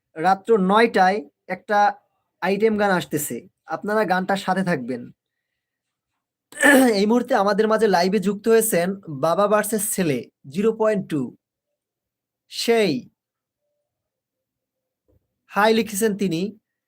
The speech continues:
ভাই, আপনাকে অসংখ্য ধন্যবাদ আমাদের সাথে লাইভে যুক্ত হওয়ার জন্য। আর প্রিয় দর্শক বন্ধুরা, আপনাদেরকে বলবো, বাবা ভার্সেস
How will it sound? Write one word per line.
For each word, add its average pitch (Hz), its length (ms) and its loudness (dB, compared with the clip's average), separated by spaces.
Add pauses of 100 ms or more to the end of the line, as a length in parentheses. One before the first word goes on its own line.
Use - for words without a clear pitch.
(320)
ভাই, 185 300 2
আপনাকে 214 360 -4
অসংখ্য 220 420 -4
ধন্যবাদ 202 600 -2
আমাদের 185 380 -4
সাথে 208 160 -2
লাইভে 175 320 -2
যুক্ত 190 280 -6
হওয়ার 196 200 0
জন্য। 151 260 -4 (1500)
আর 147 220 0
প্রিয় 208 180 0
দর্শক 196 400 0
বন্ধুরা, 214 420 2
আপনাদেরকে 196 440 0
বলবো, 190 420 0 (320)
বাবা 165 340 0
ভার্সেস 220 460 0